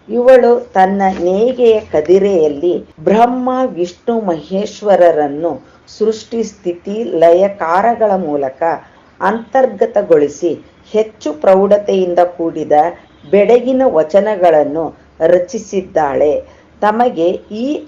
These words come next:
ಅವಕಾಶವನ್ನು ಮಾಡಿಕೊಟ್ಟ ಎಲ್ಲ ಶರಣರಿಗೂ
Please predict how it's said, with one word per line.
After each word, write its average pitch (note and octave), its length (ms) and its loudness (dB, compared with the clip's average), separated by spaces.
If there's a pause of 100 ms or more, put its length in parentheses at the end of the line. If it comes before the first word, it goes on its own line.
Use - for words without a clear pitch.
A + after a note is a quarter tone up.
ಅವಕಾಶವನ್ನು G3+ 1080 -2
ಮಾಡಿಕೊಟ್ಟ D#3 680 -4 (500)
ಎಲ್ಲ A3+ 420 2 (200)
ಶರಣರಿಗೂ F3+ 840 0